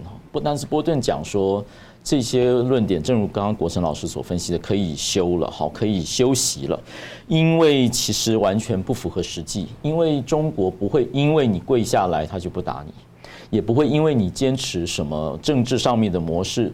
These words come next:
包括坚持九二共识或是一中原则，甚至是中华民国宪法，他就会放弃他的武统的，呃，行动。那这些呢，可以，呃，可以休-，休息了，不要有这个寄望。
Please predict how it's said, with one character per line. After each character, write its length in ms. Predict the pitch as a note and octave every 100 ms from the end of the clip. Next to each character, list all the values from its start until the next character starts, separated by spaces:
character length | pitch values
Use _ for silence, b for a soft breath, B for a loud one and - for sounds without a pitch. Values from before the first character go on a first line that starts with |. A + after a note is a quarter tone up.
| -
包 100 | G2+
括 260 | A2 A#2
坚 240 | F2 A#2 A2+
持 360 | - F#2 E2+
九 180 | F2 D2+
二 140 | F#2 G#2+
共 240 | B2 G#2+
识 240 | G2 - F2
或 180 | G#2
是 160 | G2+ A2+
一 120 | B2
中 240 | B2 B2 G#2+
原 180 | D#2+
则， 180 | E2 D#2+
甚 220 | E2 A#2
至 140 | G#2+ G2+
是 60 |
中 120 | - G#2
华 100 | E2+
民 120 | E2+
国 120 | E2+
宪 220 | - G#2+
法， 240 | E2+ - - B B B
他 160 | - A#2
就 300 | B2 B2 G#2
会 180 | B2
放 360 | A2 - C#3+ A2+
弃 280 | - - A2
他 320 | - - G2
的 180 | F2+ E2
武 220 | D2+ F2
统 260 | F2+ F2+ D#2
的， 100 | D2+ D2+ D2+ D2 - -
呃， 80 | -
行 240 | - - F2+
动。 200 | C#3 - - B B B B
那 100 | D3
这 180 | D3 F3+
些 300 | - C#3+ C3
呢， 200 | C3 C3
可 160 | - B2+
以， 360 | A#2 F#2+ D#2+ D2+ - - - - -
呃， 120 | - - - - - -
可 100 | A2+
以 120 | G2
休-， 260 | - A2 A2+ -
休 240 | - B2+
息 220 | B2 - -
了， 120 | - - -
不 60 |
要 140 | B2 C#3+
有 140 | F#2+
这 160 | - A#2+
个 100 | F2+
寄 260 | - B2
望。 200 | G2 F2+